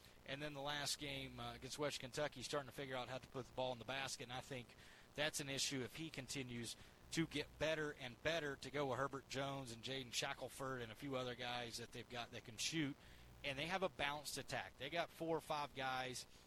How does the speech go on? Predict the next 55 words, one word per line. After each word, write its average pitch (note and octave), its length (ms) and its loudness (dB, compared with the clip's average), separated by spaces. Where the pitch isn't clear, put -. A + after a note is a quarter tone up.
that C3 160 4
can A#2 100 -4
easily D3+ 320 0
put D#3 160 4
up D3 140 4
double C#3 240 4
figures. B2+ 600 -2
I B2+ 60 -2
don't D3+ 140 2
think D3+ 160 -4
they've C#3 180 -4
had C3+ 140 0
less C#3 220 2
than C3 200 -6
three C#3 200 -4
guys C#3 200 2
in C3 60 -8
double C3 220 0
figures B2+ 360 -4
in A#2+ 80 -8
any A#2+ 120 -6
game A2+ 280 -4
this G2+ 200 0
year, D3+ 260 2
so A#2+ 320 2
it's C3+ 200 -2
a B2+ 40 -4
team F3 340 0
that C3+ 140 0
wants F3+ 240 8
to E3+ 80 2
be D3+ 100 6
where C#3+ 140 6
E C#3 80 2
T C3 160 0
S A#2 160 4
U E3 160 4
is, A2+ 180 2
Mike. B2 300 0
They B2+ 100 0
want D3 340 2
to B2+ 280 2
have D3+ 240 4
four D3 240 4
or B2 40 2
five C3 280 2
guys B2+ 240 0
in A#2 60 -10
double A#2+ 240 0
figures. A#2+ 420 -4
You B2+ 60 0
really C#3 180 4
can't C3+ 240 -4
take B2 180 -6
somebody C3+ 420 0